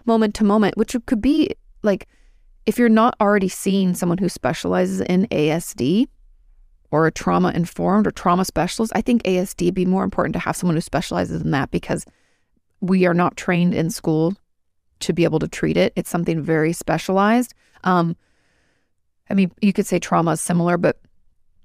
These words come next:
more so I'd want you to see someone who actually understands that, and they should be able to help you tease that out and help you better understand your experience and offer some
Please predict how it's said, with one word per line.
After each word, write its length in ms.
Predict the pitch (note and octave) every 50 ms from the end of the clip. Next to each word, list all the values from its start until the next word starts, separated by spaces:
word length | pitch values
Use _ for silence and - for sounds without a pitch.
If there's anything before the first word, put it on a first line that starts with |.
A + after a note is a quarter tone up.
| _ _ _ _ -
more 300 | G#3+ G#3 F#3+ F#3+ G3 F#3+
so 200 | - - F3 D#3+
I'd 100 | D#3+ D#3+
want 160 | F3 E3 -
you 80 | - D#3
to 80 | D#3+
see 180 | D3+ - - F3
someone 300 | F3 - F#3+ F3+ F3+ F3
who 160 | F#3+ A3 - -
actually 300 | G3 F#3+ - - G3 F#3
understands 540 | F3 F3+ E3+ E3+ - - - G3 F#3+ F#3+ F#3
that, 140 | F#3 - -
and 180 | F3 F3 F3 F3
they 140 | E3+ F3
should 180 | F3+ - - F3
be 60 | E3+
able 120 | E3 D#3+ D#3+
to 60 | E3
help 240 | - - E3 - -
you 80 | D#3+ E3
tease 300 | - - - - - -
that 140 | - B2 -
out 180 | - - -
and 80 | - F#3
help 240 | - - G#3 G3+ -
you 80 | G#3
better 260 | G3 - F#3 F3+ - -
understand 460 | E3+ F3 E3+ E3+ - F3+ E3 E3+ D#3
your 80 | D#3+
experience 460 | D#3 - - - E3+ D#3 D#3 D#3+ G3+ -
and 100 | G3 -
offer 280 | - A3 A#3 - B3 A#3+
some 220 | - - A#3 A3